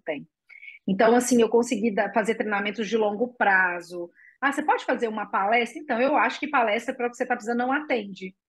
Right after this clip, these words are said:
Precisa de treinamento. "Ah, um treinamento?" Não, tipo, vendi seis meses de treinamento. Todo mês eu tô lá.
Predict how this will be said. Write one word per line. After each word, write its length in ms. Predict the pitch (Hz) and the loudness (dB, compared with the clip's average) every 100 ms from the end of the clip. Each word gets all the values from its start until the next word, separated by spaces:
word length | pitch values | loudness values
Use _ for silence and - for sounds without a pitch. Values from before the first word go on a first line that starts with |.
| _ _ _ | _ _ _
Precisa 220 | _ 233 220 | _ 0 0
de 80 | |
treinamento. 680 | 247 247 254 277 254 208 - | 0 2 4 4 2 -2 -2
"Ah, 200 | 302 269 | 2 2
um 180 | 285 359 | 0 0
treinamento?" 680 | 302 233 208 294 302 220 208 | 0 2 2 2 0 -2 -6
Não, 380 | 220 220 185 175 | -4 -4 -6 -8
tipo, 460 | 226 196 190 165 - _ | -12 -8 -8 -8 -12 _
vendi 420 | 185 214 214 233 240 | -4 -2 0 -2 -2
seis 340 | - 254 226 | 2 2 2
meses 360 | 208 202 180 175 | 0 0 -2 -6
de 120 | 175 | -10
treinamento. 500 | 170 175 165 160 - | -8 -6 -6 -8 -4
Todo 320 | 240 254 254 | 2 4 4
mês 220 | 240 226 214 | 4 2 0
eu 60 | |
tô 140 | 208 202 | -2 0
lá. 240 | 160 156 | 0 -2